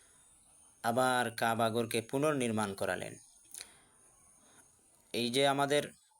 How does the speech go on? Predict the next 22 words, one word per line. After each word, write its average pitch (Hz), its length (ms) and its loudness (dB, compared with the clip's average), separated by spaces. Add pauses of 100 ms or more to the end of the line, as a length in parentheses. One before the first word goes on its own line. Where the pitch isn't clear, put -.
(280)
মধ্যে 123 300 0
বর্তমানে 135 500 0
বিদ্যমান 127 480 0
যে 131 100 0
কাবাঘরটি 120 640 0
আছে, - 280 -2 (460)
সেটি 120 300 -4
হযরত 120 320 0
ইব্রাহিম 135 440 0
আলাইহিস 120 500 2
সালাতু 110 260 -2
ওয়াস 110 220 0
সালামের 101 340 -4 (680)
ভিত্তিস্তর। 113 720 -2 (800)
আল্লাহ 117 280 -2
পাক 120 220 -2
রাব্বুল 117 300 0
আলামিন 113 360 0
এইরকমভাবেই 131 760 0
কিয়ামত 113 420 -2
পর্যন্ত 107 440 -2 (640)
কাবাঘরে 117 720 0